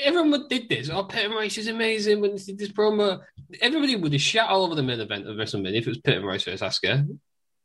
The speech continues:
But now she's gone. She's like, they did this when Curtis Axel got released. Like, they re-released the new Mister Perfect just 'cause he's his son.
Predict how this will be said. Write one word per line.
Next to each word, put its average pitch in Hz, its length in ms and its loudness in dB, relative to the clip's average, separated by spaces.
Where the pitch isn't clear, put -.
But 185 140 4
now 185 160 6
she's 156 220 4
gone. 147 260 4
She's 131 220 0
like, 123 100 -4
they 190 80 0
did 294 300 2
this 143 160 0
when 131 100 -2
Curtis 147 220 0
Axel 156 260 -2
got 123 140 -6
released. - 520 -10
Like, 147 200 2
they 165 100 2
re-released 165 720 6
the 165 80 2
new 151 180 4
Mister 156 240 -2
Perfect - 640 -4
just 151 160 -2
'cause 151 140 2
he's 139 160 4
his 143 180 2
son. - 240 -2